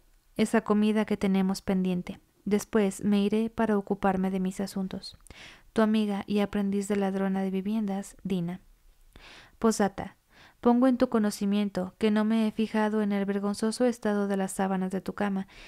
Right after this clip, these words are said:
y que, por lo tanto, <laughs> no he juzgado tu carácter. <laughs> Estábamos a día veintiocho.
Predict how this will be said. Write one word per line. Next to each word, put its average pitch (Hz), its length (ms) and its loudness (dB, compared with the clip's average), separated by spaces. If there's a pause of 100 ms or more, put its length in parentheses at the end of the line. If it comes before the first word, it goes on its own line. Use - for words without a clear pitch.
(220)
y 226 100 0
que, 240 160 4
por 226 200 0
lo 202 100 -2
tanto, - 460 -2 (540)
<laughs> - 520 -20
no 233 160 0
he - 20 2
juzgado 202 540 0
tu 180 160 -8
carácter. 185 540 -2 (880)
<laughs> 247 560 -4 (4000)
Estábamos 240 640 4
a 220 80 2
día 202 180 4
veintiocho. 190 640 2